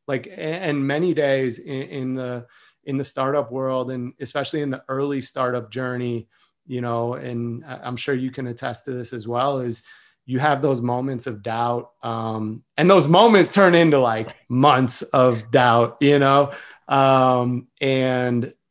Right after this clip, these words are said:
you know, you have those moments of, like, "What the heck am I doing?" And, and, you know, this is, this is really hard. And, and, like, you know, especially for me, I'd sort of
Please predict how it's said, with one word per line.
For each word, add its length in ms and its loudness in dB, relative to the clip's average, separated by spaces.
you 160 -2
know, 120 -2
you 200 0
have 220 0
those 200 0
moments 540 -2
of, 160 -2
like, 420 -2
"What 320 -2
the 100 0
heck 260 -2
am 100 -4
I 100 -2
doing?" 720 -6
And, 420 -14
and, 460 -14
you 120 -10
know, 160 -6
this 380 -8
is, 480 -6
this 220 -6
is 140 -4
really 260 2
hard. 580 -2
And, 440 -8
and, 260 -8
like, 380 -10
you 100 -4
know, 60 0
especially 420 0
for 160 -2
me, 600 2
I'd 160 -2
sort 240 4
of 160 0